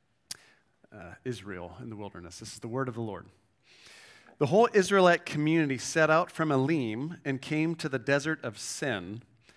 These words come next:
Um, let me just stop there. That's an ominous start. Um, sin is just a Hebrew word.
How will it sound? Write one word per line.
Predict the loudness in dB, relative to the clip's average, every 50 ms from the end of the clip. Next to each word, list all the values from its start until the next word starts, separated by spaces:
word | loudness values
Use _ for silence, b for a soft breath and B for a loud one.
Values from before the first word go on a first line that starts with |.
| b b b b b b b b -8
Um, | -6 -6
let | -4 -6
me | -8
just | -8 -6
stop | -4 -4 -4 -4
there. | -4 -6
That's | -6 -6 -6
an | -10 -10
ominous | -10 -10 -10 -10 -10 -12 -12 -14
start. | -14 -16 -14 -14 -8 -4 -2 -2 -2 -4 -6 -8 -16 -14 -6
Um, | -4 -2 -2 -2 -4 -6
sin | -6 -4 -2 -2 -2
is | -2 -4 -4
just | -6 -8 -8
a | -8 -6
Hebrew | -4 -4 -2 -2 0 2
word. | 2 2 2 0 -2